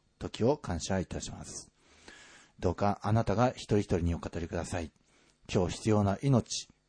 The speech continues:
御言葉の約束、また諭しを、戒めを、今日もしっかりといただいて、あなたの命に歩むこの生徒たち一同でありますように。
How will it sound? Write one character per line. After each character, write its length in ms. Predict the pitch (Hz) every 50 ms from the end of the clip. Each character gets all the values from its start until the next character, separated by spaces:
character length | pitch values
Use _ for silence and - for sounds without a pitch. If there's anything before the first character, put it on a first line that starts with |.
| _ -
御 220 | 95 92 - 104
言 100 | 98 95
葉 80 | 98 98
の 220 | 95 98 92 - - -
約 220 | - 98 95 - -
束、 300 | - 110 - - 120 - - - _ _ _ _ _ -
ま 80 | -
た 140 | 95 - 95
諭 340 | - - 123 - - 131 -
し 100 | - 113
を、 160 | 90 78 - -
戒 180 | - 98 113 131 131 - 120
め 120 | 107 85
を、 140 | 78 - - - _ _ _ _ _ _ _ _ _ _ -
今 100 | - 90
日 60 | 82 82
も 80 | 78
し 120 | - - -
っ 20 |
か 100 | - -
り 80 | - 98
と 180 | - 92 90 - -
い 100 | - 110
た 120 | - 117
だ 120 | 110 113 113
い 100 | 110 -
て、 260 | - 120 131 - - - - - - - - - _ _ _
あ 100 | - 95
な 80 | 98 -
た 100 | - 95
の 80 | 92
命 400 | 95 98 131 156 156 - - -
に 140 | 92 90 87
歩 380 | - - 101 92 85 85 101 123
む 80 | - -
こ 140 | - - -
の 140 | 117 135 80
生 200 | - - 113 95
徒 140 | - - 87
た 140 | - 87 78
ち 140 | - - 101
一 260 | - 85 - - 95
同 120 | 85 85
で 200 | 87 107 120 - -
あ 80 | - 90
り 140 | 85 82
ま 100 | 80 80
す 180 | - - - -
よ 160 | 82 92 85
う 60 | -
に。 120 | - -